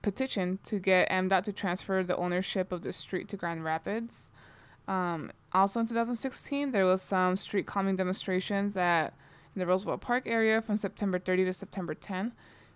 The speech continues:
which tested the viability of some crosswalks, A D A accessible ramps, seating, landscaping, um, and other things within, like, the right of way.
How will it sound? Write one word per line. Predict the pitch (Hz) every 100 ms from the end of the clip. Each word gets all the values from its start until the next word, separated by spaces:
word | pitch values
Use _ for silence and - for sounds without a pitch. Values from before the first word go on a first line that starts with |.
| -
which | 190 - -
tested | 220 214 - 226 220 202
the |
viability | 185 175 175 170 170 170 -
of | 170 165 165 165 -
some | - -
crosswalks, | - 226 226 226 208 202 202 208 -
A | 185
D | 180 180
A | 180 175
accessible | 160 - 214 214 202
ramps, | 185 185 180 180 190
seating, | - 202 185 185 180 180 180
landscaping, | 170 160 175 - 175 165 170 170 165 160 185 - - - - -
um, | 175 170 170
and | 147
other | 185 180
things | 180 180
within, | 175 165
like, | 156
the | 165
right | 160 156
of | 160
way. | 165 165 165